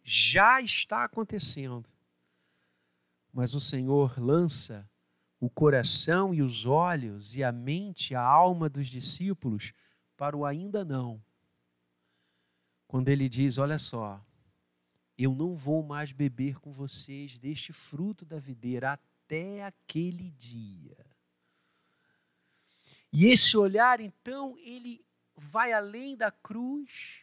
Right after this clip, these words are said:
ele vai além do túmulo e ele se projeta na eternidade. É isso que Jesus faz na celebração da ceia. Por isso,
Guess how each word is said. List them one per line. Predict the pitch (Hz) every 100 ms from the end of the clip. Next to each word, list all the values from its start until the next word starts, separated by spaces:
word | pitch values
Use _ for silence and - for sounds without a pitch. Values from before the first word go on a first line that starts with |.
| _ _ _ _ _ _ _ _ -
ele | 208 247
vai | 175 233 233
além | 214 214 262 277
do | 226
túmulo | - - 240 269 277 285 302 277 _ _ _ _ _ _ _
e | 196 247
ele | 285 277
se | - 285
projeta | 277 - 262 233 180 170 247 302 311 302
na | 302 302
eternidade. | - - 285 285 320 226 226 262 277 185 - 113 _ _ _ _ _ _ _ _ _ _ _ _ -
É | 214
isso | 254 370 392 - 220
que | 185 190
Jesus | 170 165 175 -
faz | - 175 180 151
na | 147
celebração | - 151 139 135 120 - 131
da | 120 113
ceia. | - - 113 117
Por | - 202
isso, | 320 277 240